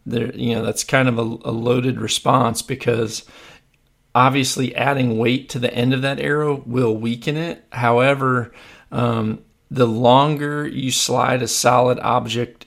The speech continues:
inside of that shaft, then technically your bending points are shorter, so it's harder to get that. So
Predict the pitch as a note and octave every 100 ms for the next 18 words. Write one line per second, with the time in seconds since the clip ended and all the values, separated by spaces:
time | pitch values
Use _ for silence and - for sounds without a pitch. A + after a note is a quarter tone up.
0 | _ B2 B2 A2 - B2 B2 C3 A#2 A2+
1 | A2 - - C#3 C#3 A#2+ G2+ G#2+ - A#2
2 | B2+ A2 - C#3+ C#3+ C3+ B2+ - B2 A#2+
3 | A#2+ - - - - B2+ A#2 A2 A2+ B2+
4 | D#3 C#3 A#2+ A2+ B2+ A#2+ A#2+ A2+ - A#2+
5 | G#2+ - - C#3 C#3 A#2 A2 - A#2+ A2+
6 | - - C#3 C3+ A#2+ A#2 A2 A2+ C3 C3
7 | A#2 G#2+ G#2+ G#2+ - C3+ B2 A2+